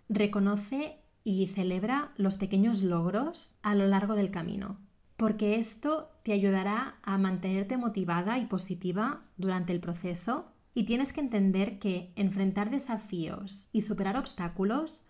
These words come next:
es una parte natural del crecimiento personal. En vez de ver los contratiempos como fracasos, míralos como oportunidades de desarrollo, de aprendizaje. Aprender a disfrutar del proceso implica vivir en el momento presente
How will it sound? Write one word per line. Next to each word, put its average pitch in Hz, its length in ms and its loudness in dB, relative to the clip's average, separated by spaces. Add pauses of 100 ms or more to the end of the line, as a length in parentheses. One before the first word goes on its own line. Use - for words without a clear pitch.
(200)
es 214 160 2
una 247 220 0
parte 202 260 0
natural 196 540 -2 (120)
del 180 200 -4
crecimiento 185 520 -2
personal. 196 540 -6 (640)
En 220 180 6
vez 226 160 4
de 302 80 2
ver 269 140 2
los 214 140 0
contratiempos 190 680 0
como 180 220 -2
fracasos, 170 880 -4
míralos 269 600 4
como 196 460 4
oportunidades 190 840 2
de 214 80 0
desarrollo, 175 720 -4
de 196 120 -2
aprendizaje. 180 800 -2 (680)
Aprender 196 500 4
a 262 80 0
disfrutar 220 440 -2
del 170 120 0
proceso 175 760 -4
implica 196 460 2
vivir 190 320 2
en 208 100 2
el 180 100 2
momento 175 360 0
presente 185 600 -8